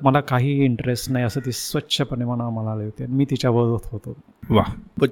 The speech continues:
Speaker 2: छान उदाहरण तुम्ही दिलंय. आणि हे प्रत्येकाला लागू पडतं. आणि ह्या, अ, भौतिक सुखात न अडकता जिथं निसर्गाशी आपल्याला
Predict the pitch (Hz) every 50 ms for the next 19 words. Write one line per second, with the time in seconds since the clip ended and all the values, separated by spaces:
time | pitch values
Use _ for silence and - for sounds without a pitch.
0 | - - - - - 120 120 120 120 123 - 120 117 110 110 110 110 110 101 110
1 | 104 110 104 107 104 101 98 98 - - - - - - - - - _ - -
2 | 143 151 165 165 165 - - - - 156 156 156 156 147 135 120 113 113 117 107
3 | 101 98 95 - 104 113 127 165 185 - - - - - - - - - - -
4 | 151 - - - - - - - - - - - 113 104 113 123 117 - 185 170
5 | - - - 147 - - 156 151 156 - 147 143 135 123 123 113 - - - 117
6 | - - - - - - 123 117 104 - 139 139 131 131 123 120 - - 135 135
7 | 131 135 135 127 131 - 139 131 127 131 127 127 127 127 127 127 131 135